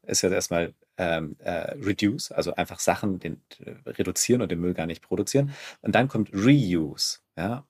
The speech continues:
und zwar die Sachen wiederverwenden und erst dann Recycle. Ja, ist ja ganz logisch. Und, ähm, und die meisten Produkte da drin, wenn sie denn überhaupt im Recycle drin sind, die meisten sind leider Einwegplastikmüll, ähm,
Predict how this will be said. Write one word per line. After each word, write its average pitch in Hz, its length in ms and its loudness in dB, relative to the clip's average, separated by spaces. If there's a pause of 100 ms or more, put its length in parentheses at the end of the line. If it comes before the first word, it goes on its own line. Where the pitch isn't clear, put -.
und 95 60 -10
zwar - 120 0
die 92 60 2
Sachen 92 340 0
wiederverwenden 78 720 4
und 87 100 -6
erst - 220 2
dann 143 220 6
Recycle. 76 720 -2
Ja, - 80 -8
ist - 140 -4
ja 95 40 -6
ganz 95 200 -2
logisch. 101 340 2 (400)
Und, 113 480 6
ähm, 98 440 4 (220)
und 107 200 0 (580)
die 98 540 4
meisten 117 500 2
Produkte 131 460 2
da 90 100 -2
drin, 82 240 -6
wenn 127 160 10
sie 117 100 6
denn 87 160 0
überhaupt 90 380 2
im 87 100 -6
Recycle 85 440 0
drin 110 240 2
sind, - 300 -8
die 95 60 -8
meisten - 300 -8
sind 85 300 -16
leider 85 280 -4
Einwegplastikmüll, 98 840 -2 (400)
ähm, 101 380 6